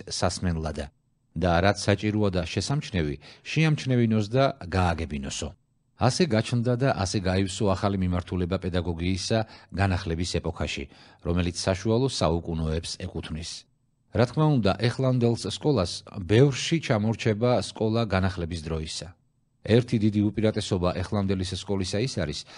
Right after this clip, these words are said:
რომ იგი მარტო დიდკაცთათვის აღარ არის და საყოველთაოა, როგორც დიდისა, ისე პატარასთვის, როგორც მდიდრისა, ისეც ღარიბისათვის. არც იმას აქვს ეჭვი, რომ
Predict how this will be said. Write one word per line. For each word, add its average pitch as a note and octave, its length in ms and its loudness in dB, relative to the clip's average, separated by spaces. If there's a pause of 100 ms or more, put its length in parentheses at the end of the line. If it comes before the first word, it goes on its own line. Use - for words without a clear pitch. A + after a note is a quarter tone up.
(160)
რომ E2+ 160 -2
იგი C#3+ 220 4
მარტო B2 360 2
დიდკაცთათვის - 920 -2
აღარ G#2 320 2
არის A2+ 260 -2
და C3 260 0
საყოველთაოა, F#2+ 1000 0 (320)
როგორც F2 380 2
დიდისა, A#2 500 0 (120)
ისე G2 360 -2
პატარასთვის, E2 720 -2 (300)
როგორც F2 360 0
მდიდრისა, G#2+ 680 0
ისეც F#2 400 -4
ღარიბისათვის. D#2+ 800 -4 (580)
არც C3+ 200 2
იმას D3+ 360 0
აქვს F2 280 2
ეჭვი, B2 260 -2
რომ F2 200 0